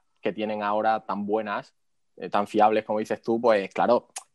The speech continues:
al final ellos se tienen que centrar en lo que es su trabajo, que es parar,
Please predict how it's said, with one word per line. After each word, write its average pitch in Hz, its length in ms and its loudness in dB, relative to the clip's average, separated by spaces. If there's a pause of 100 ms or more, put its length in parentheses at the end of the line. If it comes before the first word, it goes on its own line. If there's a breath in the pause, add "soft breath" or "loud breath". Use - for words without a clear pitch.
al 107 140 2
final 110 300 2
ellos 120 180 2
se 120 100 0
tienen 123 180 0
que 120 80 0
centrar 123 320 4
en 131 160 2
lo 107 100 0
que 120 60 0
es - 60 -4
su 143 100 -2
trabajo, 98 280 0
que 110 60 0
es - 60 -6
parar, 117 420 4